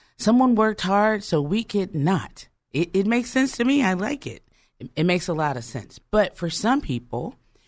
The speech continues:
they're still working hard to create things you never even thought existed. I remember talking to Auntie Barbara and telling her, as one of the first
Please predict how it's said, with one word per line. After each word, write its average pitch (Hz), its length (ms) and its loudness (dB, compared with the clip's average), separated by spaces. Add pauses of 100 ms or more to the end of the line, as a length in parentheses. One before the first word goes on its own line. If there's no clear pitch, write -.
(340)
they're 285 140 4
still 233 280 4
working 202 360 2
hard 233 340 2
to 196 100 -4
create 190 360 -2
things 185 320 -2
you 190 240 0
never 196 280 0
even 165 260 -2
thought 135 200 -4
existed. 120 500 -10 (360)
I 147 80 4
remember 151 400 2
talking 139 380 -4
to 127 340 -4 (320)
Auntie 165 260 -4
Barbara 151 440 -2
and 127 300 -8 (960)
telling 262 320 4
her, 240 400 4
as 175 220 0
one 190 160 0
of 185 100 -2
the 160 140 -2 (240)
first 220 640 -2